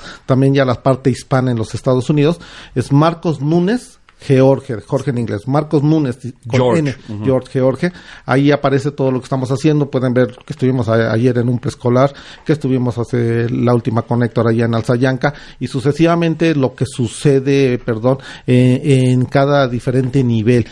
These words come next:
Speaker 1: y
Speaker 2: Ujú.
Speaker 1: cómo todo es diferente, porque me dicen, "Bueno, ¿por qué te es tan, tan cambiante?".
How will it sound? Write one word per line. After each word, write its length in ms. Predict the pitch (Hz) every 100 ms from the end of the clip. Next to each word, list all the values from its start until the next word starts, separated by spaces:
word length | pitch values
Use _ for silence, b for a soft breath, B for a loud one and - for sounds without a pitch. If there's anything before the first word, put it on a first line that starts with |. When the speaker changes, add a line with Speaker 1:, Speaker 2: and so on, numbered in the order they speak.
| B
Speaker 1:
y 80 | -
Speaker 2:
Ujú. 80 | 98
Speaker 1:
cómo 280 | 151 165 165
todo 240 | 156 151
es 100 | 147
diferente, 640 | 131 120 135 123 139 131 113
porque 140 | 120
me 20 |
dicen, 160 | 135 139
"Bueno, 180 | 156 147
¿por 180 | 135
qué 120 | - 156
te 140 | 151
es 60 | -
tan, 220 | 147 135
tan 240 | 139 127
cambiante?". 600 | - 123 127 139 151 139